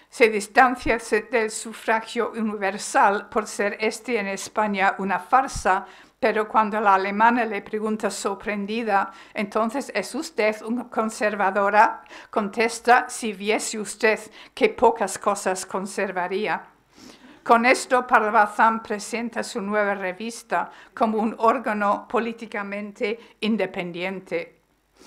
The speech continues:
La función publicitaria más obvia de la revista es la de informar al lector sobre lo que su autor ha publicado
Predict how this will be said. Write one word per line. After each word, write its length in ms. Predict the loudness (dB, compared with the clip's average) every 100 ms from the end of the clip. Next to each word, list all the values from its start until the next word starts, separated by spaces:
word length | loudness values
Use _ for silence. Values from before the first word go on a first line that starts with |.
| -20 _ _ _ -6 4
La 120 | 4
función 560 | 4 -2 2 2 2
publicitaria 800 | -2 -8 -8 -10 -2 2 2 0
más 220 | -2 -4 0
obvia 500 | 0 2 -2 -2 -2
de 160 | -6
la 160 | -6 -4
revista 680 | -4 -6 -8 -10 -2 0 0
es 200 | -2 0
la 140 | 0
de 100 | 2
informar 800 | -2 -4 -6 -6 0 0 0 -2
al 160 | -6 -6
lector 560 | -12 -4 -2 -2 -4
sobre 400 | -10 -6 -4 -2
lo 220 | -2 -4 -2
que 160 | -4
su 200 | -4 -4
autor 480 | -4 -6 -4 -4 -4
ha 120 | -6 -4
publicado 800 | -6 -6 -4 2 2 2 -4